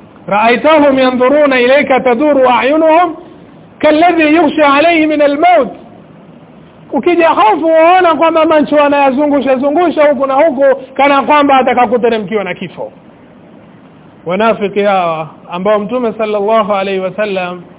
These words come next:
hawakumfanya kiigizo chema. "Yahsabuna al-ahzaba lam yadhhabu," wanadhani wale ahzab waliokusanyika kwa ajili ya kuangamiza Uislamu katika,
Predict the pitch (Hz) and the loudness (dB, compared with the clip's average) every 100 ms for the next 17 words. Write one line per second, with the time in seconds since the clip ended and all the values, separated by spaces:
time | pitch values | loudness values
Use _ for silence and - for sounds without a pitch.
0 | - - - 185 226 226 208 226 226 208 | -20 -20 -8 -2 -2 -2 -6 -6 -6 -6
1 | 202 190 175 165 156 156 120 113 - - | -8 -8 -6 -8 -10 -12 -14 -20 -20 -20
2 | - - - - - - - - - - | -20 -20 -20 -20 -20 -20 -20 -20 -20 -20
3 | - - - - - - - - - 247 | -20 -20 -20 -20 -20 -20 -20 -20 -2 -2
4 | 247 285 302 381 381 349 320 - 262 359 | -2 -2 0 0 2 2 0 -2 0 2
5 | 330 311 302 302 311 269 240 208 180 - | 2 2 2 2 0 2 0 0 -4 -10
6 | - - 143 - - - - - - - | -18 -20 -20 -20 -20 -20 -20 -20 -20 -18
7 | - 240 294 302 359 370 330 311 302 294 | -2 0 0 2 2 2 2 2 2 0
8 | 277 254 220 339 294 269 - 220 262 262 | -2 -2 0 2 0 -4 -4 0 2 2
9 | 262 240 269 285 339 269 254 254 262 277 | -2 -4 -4 -2 -2 -2 0 0 0 -2
10 | 262 240 247 233 240 254 269 240 226 226 | 0 0 0 0 0 -2 -2 0 0 -2
11 | 254 277 233 226 226 196 208 202 | -2 -2 -2 -6 -6 -2 0 0